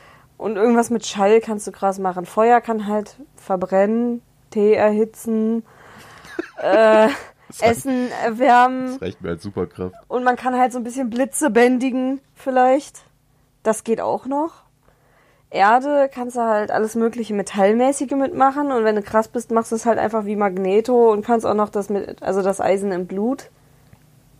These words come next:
Speaker 1: irgendwie bändigen vielleicht. Weiß
Speaker 2: Okay.
Speaker 1: ich nicht, keine Ahnung, hat noch keiner gemacht in der Serie, aber bestimmt geht das. Und Wasser ist O P. Du kannst halt Wasser, Dampf, Eis irgendwie kontrollieren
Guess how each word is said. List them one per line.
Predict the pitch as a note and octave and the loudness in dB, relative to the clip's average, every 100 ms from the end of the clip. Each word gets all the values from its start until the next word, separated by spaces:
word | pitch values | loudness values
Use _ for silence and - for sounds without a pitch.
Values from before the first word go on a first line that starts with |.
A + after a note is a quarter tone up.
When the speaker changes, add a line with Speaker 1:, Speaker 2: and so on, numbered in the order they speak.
| - | 2
Speaker 1:
irgendwie | A#3+ B3 B3+ | 2 2 0
bändigen | A#3+ B3+ C4 B3+ C4 | 0 0 0 -2 -4
vielleicht. | C4 B3 C4 C#4 - - _ _ _ - | 0 0 2 -2 -8 -20 _ _ _ -6
Weiß | E3+ F#3+ | -2 2
Speaker 2:
Okay. | - | 2
Speaker 1:
ich | - | 0
nicht, | A#3+ A#3+ - | 0 -2 -2
keine | G3+ | -2
Ahnung, | F#3 G#3 A3+ | 0 2 0
hat | A3 | -2
noch | G#3 | -4
keiner | - F#3+ F3+ | -2 -2 0
gemacht | F#3 F#3+ A3+ | 0 -2 -2
in | G#3+ | 0
der | A3 | 2
Serie, | G#3+ A3 A3 A3 | 2 2 4 2
aber | G#3+ F#3+ F#3 | 2 0 0
bestimmt | F#3+ - A3 G3 | -4 -6 -6 -6
geht | G3+ F3+ G#3+ | -4 0 2
das. | C4+ - - - - - - - - | 0 -2 -20 -20 -20 -20 -20 -18 -2
Und | A#3+ A#3+ _ _ _ _ _ | 0 0 _ _ _ _ _
Wasser | G3 A3 A3 C#4 | -2 -2 4 4
ist | B3 | 4
O | |
P. | A3 G#3+ G#3+ G3+ F3+ _ _ _ _ _ | 0 0 2 0 -2 _ _ _ _ _
Du | G3 | -10
kannst | C4 A#3+ A#3 | 0 2 2
halt | A#3 G#3 G3+ A#3 G3+ | 2 2 -2 -10 -12
Wasser, | G3+ A3 C4+ C4+ B3+ | 0 0 2 2 4
Dampf, | A#3 A3+ C4 C4+ - - - - - _ _ _ - | 2 2 0 -8 -14 -20 -20 -20 -20 _ _ _ 0
Eis | G3+ A3+ F4+ - - - - - | 2 4 2 -2 -12 -14 -16 -4
irgendwie | C#4 C#4+ C#4+ C#4+ C#4+ C#4+ | -2 0 -2 -2 -4 -4
kontrollieren | D4 C#4 C#4 C4 C#4 C#4+ | -4 -2 -2 -2 -2 -2